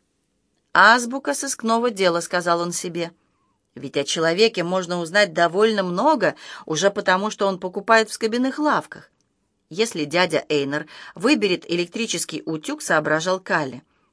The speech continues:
значит, он хозяйственная натура. А если купит санки, тогда...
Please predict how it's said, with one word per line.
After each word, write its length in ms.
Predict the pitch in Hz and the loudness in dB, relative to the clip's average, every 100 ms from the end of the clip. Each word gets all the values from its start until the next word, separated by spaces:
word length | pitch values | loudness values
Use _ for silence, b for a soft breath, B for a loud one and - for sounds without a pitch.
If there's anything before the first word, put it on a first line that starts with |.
| _ | _
значит, 520 | 139 185 233 220 160 | -2 2 2 0 -4
он 160 | 190 190 | -4 -4
хозяйственная 760 | 233 247 233 151 - 143 147 151 | -2 0 2 0 -2 -6 -4 0
натура. 520 | 185 202 175 123 - _ _ _ _ _ | -2 -2 -6 -8 -14 _ _ _ _ _
А 120 | 160 | 2
если 320 | 165 180 180 180 | 2 0 -2 -4
купит 360 | 196 185 160 | -4 -4 -6
санки, 540 | - 233 294 269 123 b b b _ | -2 0 0 0 -6 b b b _
тогда... 800 | - 156 135 - 147 170 226 294 | 2 2 2 -4 2 6 6 6